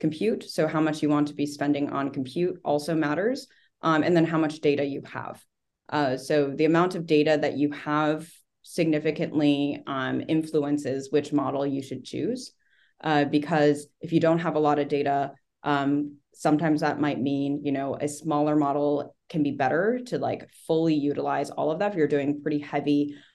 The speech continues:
um, training on it. And I would call that, like, the domain adaptation training, like, the very heavy training on it. But if you're doing something very lightweight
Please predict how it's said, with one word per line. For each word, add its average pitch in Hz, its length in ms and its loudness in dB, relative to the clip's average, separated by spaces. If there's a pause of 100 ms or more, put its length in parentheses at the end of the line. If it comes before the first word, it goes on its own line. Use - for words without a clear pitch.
(140)
um, 135 320 -2
training 143 420 -4
on 135 160 -4
it. 220 280 -2
And 147 140 2
I 139 60 0
would 139 160 -6
call 139 140 -4
that, 135 200 -4
like, 143 140 -6
the 147 80 -2
domain 139 320 -2
adaptation 139 580 -6
training, 165 320 -4
like, 151 140 -2
the 139 80 -4
very 139 260 -4
heavy 135 320 -8
training 143 360 -6
on 165 160 -4
it. 247 120 -4 (380)
But 180 100 0
if 180 100 0
you're 180 100 2
doing 165 240 4
something 151 380 -2
very 143 340 2
lightweight 143 760 -4